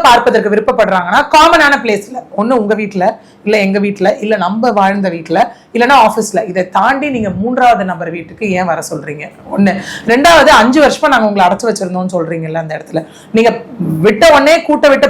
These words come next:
பறந்தோடனே நீங்க என்ன பண்ணிருக்கணும்? அப்பா அம்மா வெளில போய் பார்த்திருக்கணும், ஏன் இங்க போனீங்கன்ற மாதிரி நிறைய கொஸ்டின்ஸ் வச்சிருந்தாங்க. See, இப்ப மக்களை உடனே இதனால நம்ம ஆர்த்தி ஸ்டாண்ட் எடுக்கிறோம், ரவி ஸ்டாண்ட் எடுக்கிறோன்றதுலாம் விஷயம் இல்ல. இங்க ஸ்டேட்மெண்ட்ல என்ன இருந்தது, இங்க ஸ்டேட்மெண்ட்ல என்ன இருக்கு, இதை எப்படி லீகலா அவங்க பேட்டில்ல கொண்டு போக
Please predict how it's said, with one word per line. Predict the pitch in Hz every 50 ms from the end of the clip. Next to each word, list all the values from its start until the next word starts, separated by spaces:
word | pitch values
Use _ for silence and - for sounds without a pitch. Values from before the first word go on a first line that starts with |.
| - 233
பறந்தோடனே | 226 226 233 247 247 240
நீங்க | 226 214 196
என்ன | 202 214 196
பண்ணிருக்கணும்? | 208 196 196 185 185 185 180 180 170 180
அப்பா | - 254 247 240
அம்மா | 233 214 196
வெளில | 185 190 190 190
போய் | 185 175 170
பார்த்திருக்கணும், | 165 165 165 - 170 160 165 160 160 170 190
ஏன் | 214 208 185
இங்க | 180 190 185 -
போனீங்கன்ற | - 185 185 185 190 185 - 175 226
மாதிரி | 311 359 359 240 220
நிறைய | 254 302 320 311 -
கொஸ்டின்ஸ் | 214 185 - 202 202 202 202
வச்சிருந்தாங்க. | 175 - - 170 165 170 160 160 165 160 - - - - - -
See, | 311 254
இப்ப | 214 262 240 233 247
மக்களை | 240 233 294 285 269 247
உடனே | 226 226 233 220 240
இதனால | 262 269 277 311 302 285
நம்ம | 226 226 208 226
ஆர்த்தி | 262 - 269 247 -
ஸ்டாண்ட் | - 220 214 202 190
எடுக்கிறோம், | 185 190 - 190 190 196 180 - - - - - - - 220
ரவி | 226 226 285 277
ஸ்டாண்ட் | - - 233 220 214
எடுக்கிறோன்றதுலாம் | 202 202 196 220 202 196 196 - - - 196 208 196
விஷயம் | 170 - - 196 180
இல்ல. | 175 165 - - - _ _ _ - 226
இங்க | 254 294 359 -
ஸ்டேட்மெண்ட்ல | - - 302 302 302 311 302 277 240 262 233 214
என்ன | 208 220 226 214
இருந்தது, | 202 196 196 196 294 381 - - - 233
இங்க | 269 294 311 285
ஸ்டேட்மெண்ட்ல | - - 247 233 233 - 196 185 190 226 190 170
என்ன | 165 175 175 170
இருக்கு, | 165 - - 214 - - - - _ 254
இதை | 285 349 349 320
எப்படி | 285 - - 359 302 269
லீகலா | 285 269 285 277 285 285
அவங்க | 262 240 220 190
பேட்டில்ல | 214 226 240 - 269 240 254 247 247
கொண்டு | 247 247 254 285 294
போக | 269